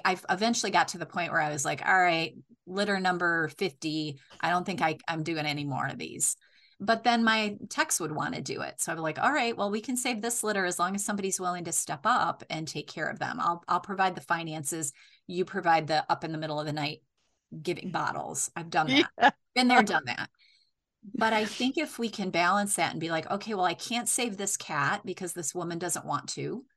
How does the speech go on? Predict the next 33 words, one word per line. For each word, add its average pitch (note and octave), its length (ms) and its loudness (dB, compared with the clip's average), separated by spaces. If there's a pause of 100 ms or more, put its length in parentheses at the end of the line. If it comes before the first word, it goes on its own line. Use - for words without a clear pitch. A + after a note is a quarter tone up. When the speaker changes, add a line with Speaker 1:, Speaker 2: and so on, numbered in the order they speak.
(360)
Speaker 1:
Like, D#3+ 120 -4
I E3+ 80 0
just G3+ 180 0
Speaker 2:
Mm-hmm. G#3 80 0
Speaker 1:
had F3+ 100 -2
one F3+ 140 0
yesterday D#3+ 500 0
and E3 120 -4
she's D#3+ 240 -2
like, D#3 200 2 (440)
"You F#3 140 -6
know, G3+ 180 4
I G3 120 4
know, F#3+ 180 2
doc, F#3 380 4
what F3 180 -2
this E3 160 -4
cat E3 240 0
needs, E3 340 -4
but E3 280 2
I'm E3 280 2
not E3+ 220 -2
willing E3 240 -2
to F3 100 -6
put D#3 200 -10
that D3 160 -2
kind - 160 -6
of D3+ 40 -4
money D#3 240 -6
into C3+ 240 -8
this C#3+ 200 -2
cat." - 240 -8 (560)
Speaker 2:
Yeah. F#3+ 180 0